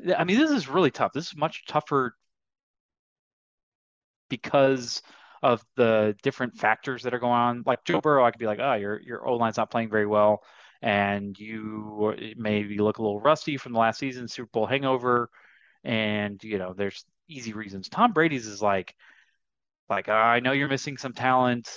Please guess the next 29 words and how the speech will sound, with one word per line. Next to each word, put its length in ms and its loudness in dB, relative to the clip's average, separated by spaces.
Your 380 2
O-line 420 4
looks 160 -10
a 60 -10
little 200 -4
bit 160 -2
shaky, 880 -2
but 360 0
there's 180 -2
a 40 -2
lot 200 6
of, 60 4
like, 180 0
personal 340 -6
things 240 -10
that 80 -4
are 80 -4
going 220 -4
on. 240 -2
There's 180 -8
a 60 -6
lot 160 2
of, 100 -8
like, 140 -4
questions 360 -4
about 180 -6
your 120 -10
own 220 -4
talent." 520 -2